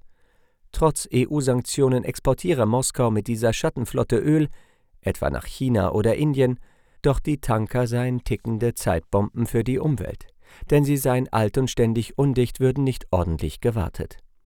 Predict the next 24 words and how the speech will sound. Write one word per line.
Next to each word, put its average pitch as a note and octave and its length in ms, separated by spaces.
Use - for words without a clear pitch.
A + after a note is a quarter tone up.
Ist - 240
die D3 200
Eventin B2+ 560
wirklich F2 360
so C#2 120
alt G2+ 340
und B1 280
klapperig? A#2+ 640
Wie C#3+ 160
wir D#3 120
ganz B2+ 280
am C#3 120
Anfang A#2+ 440
des B2+ 220
D-L-F-Propagandabeitrags A#2 1700
gehört C3 340
haben, B2+ 300
hat B2 140
sie - 220
achtzehn A#2+ 420
Jahre B2 360
auf - 120
dem A#2+ 180
Buckel B2+ 340